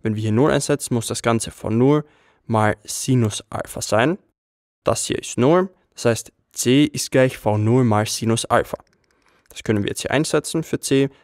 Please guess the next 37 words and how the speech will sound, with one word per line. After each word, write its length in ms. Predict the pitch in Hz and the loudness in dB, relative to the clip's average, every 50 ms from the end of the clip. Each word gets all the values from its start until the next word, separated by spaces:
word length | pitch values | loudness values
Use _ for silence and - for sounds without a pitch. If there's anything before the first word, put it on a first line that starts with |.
| _ _ - | _ _ -12
und 180 | - 107 - | -12 -4 0
dann 160 | 110 120 143 143 | 0 2 2 2
kommen 300 | - 151 139 131 131 123 | 2 4 4 4 4 4
wir 160 | 123 - 101 | 4 4 4
auf 180 | 107 - - _ _ _ - | 2 0 -6 _ _ _ -2
diese 240 | 139 151 160 - 156 | 0 0 0 0 -2
Formel 520 | - - - 107 107 107 113 120 127 127 - _ _ _ | -4 0 0 2 2 2 2 2 0 -2 -4 _ _ _
für 140 | _ - 123 | _ -4 -2
die 160 | 117 117 - - - | -2 -2 -4 -4 -6
y-Koordinate 880 | 139 - - - 135 131 127 120 - - 120 117 110 107 107 107 - | -6 -6 -2 0 2 2 2 2 2 2 2 4 4 2 2 0 -2
der 140 | 113 - 107 | -2 -2 -2
Geschwindigkeit. 800 | 107 113 - - - 113 110 107 101 - - - - - - - _ _ _ _ _ _ _ _ _ _ _ _ _ _ _ _ _ _ | -2 -4 -4 -2 0 2 2 0 0 -4 -6 -8 -8 -8 -10 -14 _ _ _ _ _ _ _ _ _ _ _ _ _ _ _ _ _ _
Genauso 340 | - 117 117 147 170 - - | -2 0 2 2 2 2 2
machen 240 | 175 165 160 147 143 | 2 2 2 2 2
wir 80 | 127 | 2
das 240 | 123 110 101 - - | 2 2 0 -2 -4
mit 140 | 117 107 - | -8 -8 -6
der 80 | - - | -6 -8
x-Koordinate 640 | 110 - - - - - 113 110 110 107 107 - 110 | -6 -6 -8 -6 -4 -2 0 2 2 2 2 0 0
der 120 | 110 110 | 0 0
Geschwindigkeit. 800 | 110 110 - - 117 110 107 104 - - - - - 165 - - _ _ _ _ _ _ _ | 0 -2 -2 -4 -4 -4 -4 -4 -6 -4 -2 0 0 0 -2 -6 _ _ _ _ _ _ _
Hier 220 | _ - 143 143 - | _ 0 2 2 2
integrieren 540 | 131 123 123 123 110 - 120 120 117 110 107 | 2 2 0 0 2 2 4 4 4 4 2
wir 140 | 104 98 | 2 0
über 200 | - 113 107 101 | 0 -2 -4 -4
null. 340 | 104 107 120 143 165 185 196 196 _ _ _ _ _ _ _ | 0 2 2 4 4 2 0 -2 _ _ _ _ _ _ _
Null 240 | - 131 127 131 - | 2 4 4 4 2
integriert 460 | 117 110 113 107 117 117 117 113 - | 2 0 -2 0 2 2 2 2 2
ist 140 | 117 120 120 | -2 -2 0
einfach 280 | 110 110 110 110 107 - - | 0 0 0 -2 -6 -8 -4
irgendeine 440 | - 127 120 113 110 - 110 107 104 | -2 0 0 0 -2 -2 -4 -4 -6
Konstante. 760 | - - 107 98 - - - - - - - 135 160 196 - _ _ _ _ _ _ _ _ _ _ - | -8 -8 -10 -10 -8 -6 -6 -6 -4 0 2 2 2 0 -2 _ _ _ _ _ _ _ _ _ _ -6
Und 100 | 123 110 | -4 -4
wir 100 | 113 104 | 0 0
wissen, 400 | 135 160 - - 202 202 190 - | 0 0 2 0 -2 -2 -2 -2
zum 200 | - - 131 - | -2 -2 -2 0
Zeitpunkt 480 | - 123 113 113 - - 117 110 - | 2 2 2 2 2 -2 -4 -4 -6